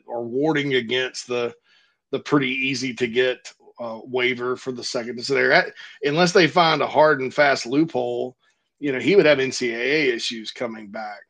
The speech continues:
Um, and then I did check with a source that talked to Dan Lanning personally, uh, the head coach at Oregon.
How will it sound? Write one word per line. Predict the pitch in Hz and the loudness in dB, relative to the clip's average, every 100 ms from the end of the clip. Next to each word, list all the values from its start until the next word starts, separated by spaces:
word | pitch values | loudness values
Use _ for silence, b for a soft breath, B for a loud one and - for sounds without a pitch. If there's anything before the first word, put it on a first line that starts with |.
| _ _ _ _ - | _ _ _ _ -12
Um, | 127 135 139 135 127 - _ _ - | -6 -4 -4 -4 -8 -14 _ _ -4
and | - 196 | 2 4
then | 226 | 6
I | 190 | 6
did | 185 - | 4 6
check | 180 175 | 6 6
with | 147 151 | 2 -2
a | |
source | 139 147 156 151 | 0 0 0 -2
that | 151 - | -6 0
talked | 147 147 | 0 0
to | 131 | -2
Dan | 139 147 147 | 0 2 2
Lanning | 143 151 139 | -2 -2 -4
personally, | 139 151 - 110 104 - 127 | -4 -6 -6 -12 -14 -16 -12
uh, | 117 | -10
the | 117 | -8
head | 117 123 | -8 -8
coach | 127 127 127 | -6 -6 -4
at | |
Oregon. | 127 135 135 120 117 110 | -2 -2 -2 -4 -8 -12